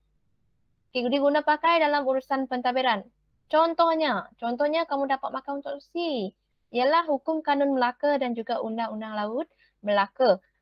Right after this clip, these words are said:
Okey, penggunaan undang-undang ini semasa zaman Kesultanan Melayu Melaka menjadikan kerajaan ini unggul, aman dan damai. Ini dia punya kesimpulan kecil ataupun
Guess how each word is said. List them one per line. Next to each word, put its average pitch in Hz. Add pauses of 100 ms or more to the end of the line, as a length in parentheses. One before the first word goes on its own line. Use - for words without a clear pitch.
(120)
Okey, 208
penggunaan 320
undang-undang 285
ini 285
semasa 247
zaman 277
Kesultanan 247
Melayu 226
Melaka 226 (400)
menjadikan 294
kerajaan 269
ini 247
unggul, 277 (400)
aman 226
dan 208
damai. 202 (320)
Ini 202
dia 196
punya 202 (720)
kesimpulan 202
kecil -
ataupun 220